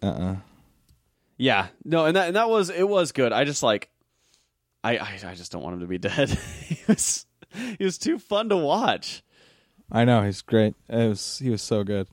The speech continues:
Speaker 2: Um,
Speaker 1: Uh.
Speaker 2: yeah, and there, there's a lot of things. So, uh,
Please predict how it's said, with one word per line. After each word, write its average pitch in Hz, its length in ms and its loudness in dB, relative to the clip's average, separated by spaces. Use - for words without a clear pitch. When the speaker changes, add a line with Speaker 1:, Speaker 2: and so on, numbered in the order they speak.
Speaker 2:
Um, 110 680 0
Speaker 1:
Uh. 104 320 2
Speaker 2:
yeah, 156 180 2
and 151 100 0
there, 165 120 2
there's 165 180 2
a 180 40 0
lot 170 120 2
of 156 60 -2
things. 151 200 0
So, 135 360 2
uh, 113 360 2